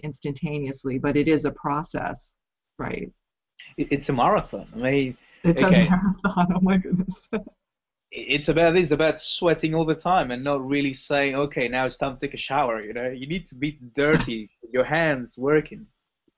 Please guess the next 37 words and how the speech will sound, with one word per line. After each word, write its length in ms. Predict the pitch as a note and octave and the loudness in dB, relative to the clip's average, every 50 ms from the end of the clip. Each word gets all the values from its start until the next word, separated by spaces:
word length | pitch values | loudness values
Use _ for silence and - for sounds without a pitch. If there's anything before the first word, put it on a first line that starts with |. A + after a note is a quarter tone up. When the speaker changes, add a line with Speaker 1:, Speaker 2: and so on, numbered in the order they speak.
| _ _ _ _ _ _ _ - | _ _ _ _ _ _ _ -4
Speaker 2:
till 200 | - E3+ D#3 D3 | 0 2 4 4
actually 720 | D3+ D#3+ - - - E3 C#3+ C#3+ D3 E3 G#3+ A#3+ A#3+ _ _ _ _ - | 2 2 2 2 2 2 4 4 4 4 2 0 -4 _ _ _ _ -6
things 180 | C#3 D3+ D#3+ - | -6 -6 -6 -6
start 200 | - C3+ C3 C3 | -6 -6 -6 -4
getting 180 | C3+ C3+ C#3+ D3+ | -4 -4 -2 -4
automated 440 | D3+ D3 - D#3+ E3 D#3+ D#3 D3 C#3 C3+ | -6 -6 -6 -6 -4 -4 -2 -2 -4 -4
and 120 | B2+ - | -6 -8
things 160 | - C#3 - | -10 -12 -10
start 180 | - C#3+ - C3 | -8 -8 -6 -2
working 360 | C#3 C#3 C#3 C#3 - C3 C3 | 0 0 0 0 -2 -6 -8
out 120 | B2+ B2 | -6 -6
by 80 | A#2+ A2+ | -8 -8
themselves, 460 | A#2+ A#2+ A#2+ - - - - - - | -10 -10 -14 -14 -16 -16 -18 -18 -18
so. 220 | - - A#2 A2 E3 _ _ _ _ _ _ _ _ _ _ _ _ _ _ _ _ _ - | -18 -16 -18 -18 -20 _ _ _ _ _ _ _ _ _ _ _ _ _ _ _ _ _ -2
Speaker 1:
Well, 300 | E3 D#3 D3+ D3 D3 - | 2 4 4 4 4 2
it 100 | - F3+ F#3 | 0 -2 0
has 300 | E3+ D#3 D3+ E3 D#3+ - | 0 2 2 0 0 -2
been 160 | - C#3+ C#3 | -4 -4 -4
terrific 460 | - - D3 D3 C#3 - C3+ C3+ C3 | -4 -2 -2 -2 0 -2 -4 -6 -6
talking 360 | - F3 C3+ - - D3 D3 | -4 -4 -4 -2 -4 -4 -2
with 180 | C#3 C#3 C#3 - | -2 -2 -2 0
you 160 | C#3+ C#3 C#3 | 0 0 0
today, 720 | B2 - - D3 D3+ D3 D3 C3+ C3+ C3+ C3 C3 C#3 - _ _ _ _ _ _ _ _ - | -2 -2 -4 -2 0 2 2 2 2 2 0 -2 -4 -6 _ _ _ _ _ _ _ _ -18
Tommy 320 | - - D3+ D3 D3 C#3+ D3 | -10 -6 -6 -4 -4 -4 -4
Darker, 600 | C3+ C#3 C#3 C#3 C#3 C3+ D#3 D3+ D3+ D3 D3 - - | -2 0 0 0 0 0 0 2 2 2 2 2 0
and 380 | D#3 D3 C#3+ C#3 C#3 D3 C#3+ | -2 0 0 0 0 -2 -2
getting 260 | - D#3+ D3 D3+ D3+ - | 0 0 0 0 -2 -4
to 140 | - E3 D#3 | -4 -4 -2
learn 240 | D3+ D3 D3 D3 | 0 0 0 0
more 240 | D3 D3 D3 D3 D3+ | 0 2 4 4 4
about 240 | D3 D#3 C#3 - - | 4 2 0 -2 -2
how 160 | - - D3+ | -4 -6 -6
to 80 | D3 C3+ | -4 -2
be 140 | D3 C#3+ C#3 | -2 -2 -2
better 640 | - C#3+ C#3+ C#3+ C#3+ C#3+ C#3 C#3 C3+ C3+ C3+ - _ _ _ _ _ _ _ _ - | 0 0 0 2 2 2 4 4 4 2 0 -2 _ _ _ _ _ _ _ _ -4
business 520 | D3+ C#3+ D3 - D3+ C#3+ C3+ C3 B2+ - - | -2 -2 -2 -2 -4 -4 -4 -6 -6 -10 -12
people. 680 | - D3 C#3 C3+ C3 B2+ A2 G#2 G#2+ G#2+ - - - | -8 -8 -8 -6 -6 -4 -4 -4 -4 -6 -8 -12 -14